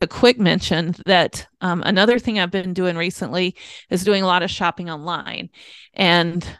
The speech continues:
um, again, by my circumstances, I can't drive currently. I'm, um,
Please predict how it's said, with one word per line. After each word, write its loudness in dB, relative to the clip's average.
um, 0
again, 2
by 4
my 2
circumstances, -2
I -2
can't -10
drive -2
currently. -2
I'm, -4
um, -6